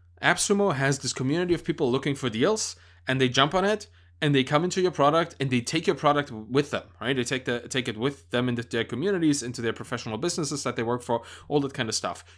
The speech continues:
You could not get this kind of reach by just offering a lifetime deal on your SaaS landing page.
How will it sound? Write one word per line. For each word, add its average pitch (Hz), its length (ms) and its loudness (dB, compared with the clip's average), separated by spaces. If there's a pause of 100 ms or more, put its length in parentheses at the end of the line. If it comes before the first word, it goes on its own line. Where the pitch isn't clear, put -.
You 165 140 -2
could 175 300 2
not 165 460 4
get 156 360 0
this 160 200 0
kind 165 220 0
of 147 80 0
reach 147 280 0
by 127 80 2
just 147 220 -2 (100)
offering 127 580 2 (300)
a - 60 -2
lifetime 123 380 4
deal 110 420 2 (220)
on 143 180 6
your 143 200 8
SaaS 143 280 4
landing 151 260 0
page. - 380 -10